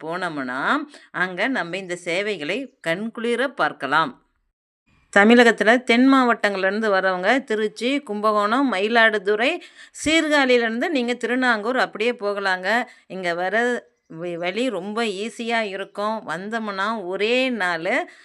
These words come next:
ஒரே இடத்துல ப-, ஆனந்தமா பார்க்கலாம். இங்க திறந்த வெளியில தான் இது நடக்கும். ஒரு குறிப்பிட்ட கு-, இடத்துக்குள்ளனா அங்க கூட்டமா போகும். அதனால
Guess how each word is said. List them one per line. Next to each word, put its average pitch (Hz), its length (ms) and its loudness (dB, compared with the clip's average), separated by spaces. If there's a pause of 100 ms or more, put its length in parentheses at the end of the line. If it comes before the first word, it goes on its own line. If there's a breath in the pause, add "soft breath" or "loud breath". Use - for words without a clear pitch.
(100 loud breath)
ஒரே 269 540 0
இடத்துல 208 400 -4 (440)
ப-, 202 200 -2
ஆனந்தமா 262 760 0
பார்க்கலாம். 208 580 0
இங்க 202 240 -6
திறந்த 233 440 -4
வெளியில 202 300 -2
தான் 220 120 -2
இது 220 140 -6
நடக்கும். 190 500 -6 (280 soft breath)
ஒரு 196 440 -4
குறிப்பிட்ட 254 480 -6
கு-, 214 220 -6
இடத்துக்குள்ளனா 226 640 -2
அங்க 202 460 -2
கூட்டமா 214 420 -4
போகும். 202 440 -4
அதனால 190 320 -2